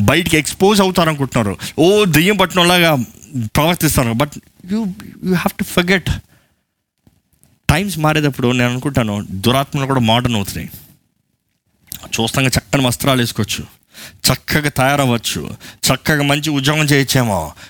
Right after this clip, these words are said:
కానీ లోపల దురాత్మ అదే రీతిగా మనుషుడు హృదయాన్ని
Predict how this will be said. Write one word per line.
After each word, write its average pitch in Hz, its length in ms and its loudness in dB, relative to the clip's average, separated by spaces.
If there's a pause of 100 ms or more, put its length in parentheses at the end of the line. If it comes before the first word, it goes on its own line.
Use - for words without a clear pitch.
(140)
కానీ 110 340 0
లోపల 104 420 0
దురాత్మ 120 840 0 (1400)
అదే 107 340 2
రీతిగా 107 300 -2
మనుషుడు 104 380 -4
హృదయాన్ని 101 420 -2